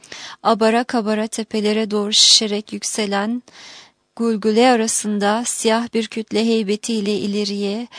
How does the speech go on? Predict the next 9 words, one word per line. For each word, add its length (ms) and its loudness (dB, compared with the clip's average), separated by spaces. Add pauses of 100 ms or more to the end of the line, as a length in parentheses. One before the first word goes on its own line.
(260)
daima 520 4
ileriye 480 0
giden 340 -2
taburların 600 -2
ayak 320 -4
sesleri. 640 -6 (680)
Rap, 360 0
rap, 320 -2
rap. 320 -4